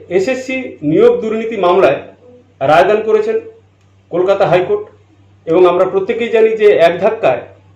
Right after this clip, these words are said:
প্রায় পঁচিশ হাজার সাতশো তিপ্পান্ন জন তাদের চাকরি চলে গেছে। বর্তমানে সেই নিয়ে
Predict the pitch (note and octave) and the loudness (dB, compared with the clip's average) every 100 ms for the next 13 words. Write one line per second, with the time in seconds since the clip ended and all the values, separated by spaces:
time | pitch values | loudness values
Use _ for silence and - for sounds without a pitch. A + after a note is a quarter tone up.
0 | _ - F3+ A3+ G#3+ G#3 A3 A3+ A3+ A3+ | _ 0 2 2 2 -2 -2 -2 0 -2
1 | - G3 - A3 G3+ - A3 A3 A3+ D3 | -2 -6 -4 -6 -6 -2 0 2 2 2
2 | - - - _ _ _ D#3+ F3+ F#3 F3+ | -2 -12 -20 _ _ _ 0 0 2 0
3 | F#3+ D#3+ B2 G#2 F2+ - _ _ _ _ | -2 -4 -4 -6 -10 -20 _ _ _ _
4 | _ _ _ _ _ _ _ _ _ _ | _ _ _ _ _ _ _ _ _ _
5 | _ _ _ - _ - D#3+ B3+ B3+ B3+ | _ _ _ -20 _ -2 0 2 2 2
6 | A#3+ G#3+ B3 G3 D3+ - | 2 2 2 0 -2 -6